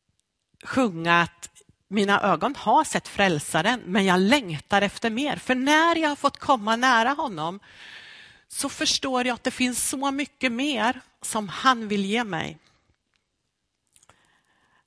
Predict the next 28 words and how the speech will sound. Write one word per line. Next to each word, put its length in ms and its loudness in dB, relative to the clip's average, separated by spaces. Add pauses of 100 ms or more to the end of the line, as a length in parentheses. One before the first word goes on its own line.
(320)
Det 140 6
står 720 6
om 440 4 (1900)
ett 180 0
ord 180 0
som 160 2
kan 200 2
vara 120 6
lite 220 0
svårt, 300 0
helgelse. 960 4 (160)
Om 220 -2
vi 100 2
bläddrar 320 4
fram 320 2
i 120 0
Hebreerbrevet 720 2
där 120 6
vi 60 4
läste 340 2
förut, 720 2 (680)
så 160 -6
står 300 6
det 100 4
i 40 6
det 80 0
tolfte 540 -2
kapitlet 960 0